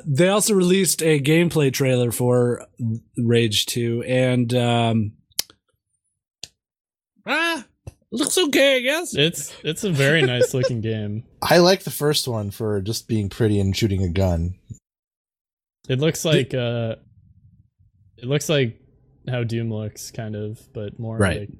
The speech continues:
Speaker 2: cartoonish.
Speaker 1: Yeah, uh, a little bit more cartoonish, and, uh, it also,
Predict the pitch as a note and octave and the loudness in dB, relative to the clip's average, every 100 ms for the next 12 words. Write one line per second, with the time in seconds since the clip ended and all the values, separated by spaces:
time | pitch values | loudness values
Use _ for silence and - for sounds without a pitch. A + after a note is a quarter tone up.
0 | - - A#2 A2 A#2+ C3+ C#3+ - - _ | -20 -12 -10 -8 -8 -8 -10 -14 -20 _
1 | - _ _ _ _ _ _ _ - C#3 | -20 _ _ _ _ _ _ _ 2 4
2 | B2+ F#2 D#2 _ _ _ _ _ A2 G#2+ | 4 -2 -12 _ _ _ _ _ -2 0
3 | G#2+ A#2+ E3+ D#3+ C3 B2+ A#2+ - G#2+ - | 0 2 4 4 2 0 0 0 -2 0
4 | A#2+ A2+ G#2+ - - - - _ _ - | 2 2 2 0 -2 -6 -10 _ _ -2
5 | A#2+ A#2+ A#2 A2+ A#2 A#2 A2+ A2 B2 A#2+ | 0 2 2 2 2 2 2 -2 -2 0
6 | D3+ F3+ E3+ C#3 B2 A2+ F#2+ | 2 4 4 4 4 2 0